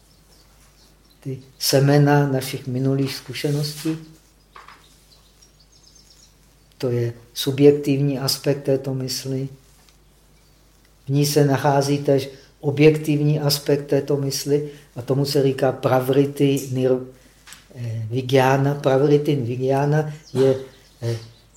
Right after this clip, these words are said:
jsou, je v této tradici sedm druhů, hm, vědomí, počínaje manas. Manas je orgán, hm, mysli, dá se říci. Hm?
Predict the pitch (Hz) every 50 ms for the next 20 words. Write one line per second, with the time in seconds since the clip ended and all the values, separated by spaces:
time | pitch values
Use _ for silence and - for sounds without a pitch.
0 | _ _ _ _ - _ - - - 135 131 127 120 123 - - - _ _ _
1 | _ _ _ _ - 127 117 113 110 - - - - - - - 139 131 127 127
2 | - 135 135 - 120 123 120 131 135 131 - - 135 131 - - 135 127 131 147
3 | 143 143 143 120 135 127 139 135 127 139 147 139 135 117 - - - - 147 160
4 | 156 160 - - - _ _ - 113 110 113 123 135 131 135 143 143 143 147 151
5 | 160 170 180 - - - - - - _ _ _ _ _ _ _ _ _ _ _
6 | _ _ _ _ _ _ - 139 135 - - 151 135 135 135 131 131 123 120 120
7 | 120 127 131 131 139 147 165 156 - - - - - - _ _ _ _ _ _
8 | _ _ _ _ - - 131 127 127 135 139 139 156 151 151 - - - - -
9 | _ _ - 123 123 127 131 131 - 143 135 131 139 135 139 143 139 139 143 143
10 | 151 151 147 147 - - - 143 156 151 - - - - - 123 123 139 - -
11 | - - 143 151 151 151 151 - - - - _ _ _ _ _ _ _ _ -
12 | 123 120 127 123 - - 127 120 131 120 120 - - 147 147 151 147 - - -
13 | _ _ _ _ _ - 156 151